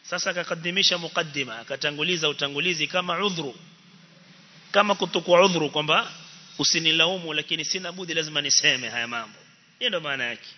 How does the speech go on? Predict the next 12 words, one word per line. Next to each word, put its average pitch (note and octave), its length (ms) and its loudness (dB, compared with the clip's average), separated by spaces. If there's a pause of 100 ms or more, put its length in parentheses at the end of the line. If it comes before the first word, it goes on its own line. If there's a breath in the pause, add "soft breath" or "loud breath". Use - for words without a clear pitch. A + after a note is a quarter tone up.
(800 loud breath)
Qala, F3 320 6
akasema, D#3 580 -2
"Inna C#3+ 300 -6
Allaha C#3 500 0
la C#3 220 0
yastahi C3+ 840 -2
min B2+ 220 -2
al-haqq." - 720 -6 (1600)
Allah C#3+ 360 4
subhanahu D3 580 0
wa B2+ 100 -2
ta'ala C#3+ 640 2